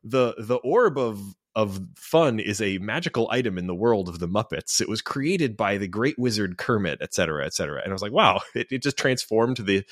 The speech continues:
this D and D item description into a Muppet version. Um, and it did it pretty convincingly.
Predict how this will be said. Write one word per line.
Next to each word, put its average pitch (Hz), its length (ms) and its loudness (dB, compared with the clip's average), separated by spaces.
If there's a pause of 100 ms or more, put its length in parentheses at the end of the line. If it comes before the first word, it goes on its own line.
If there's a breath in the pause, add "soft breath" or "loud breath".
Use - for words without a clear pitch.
(160 loud breath)
this 107 220 2
D 104 360 -2
and 101 120 0
D 104 400 -2
item 110 260 2
description 90 580 -2
into 98 300 -2
a 92 40 4
Muppet 127 340 4
version. 71 420 -4 (520 loud breath)
Um, 82 420 2 (200)
and 120 100 2
it 120 60 2
did 131 140 2
it 127 60 0
pretty 135 160 0
convincingly. 104 680 0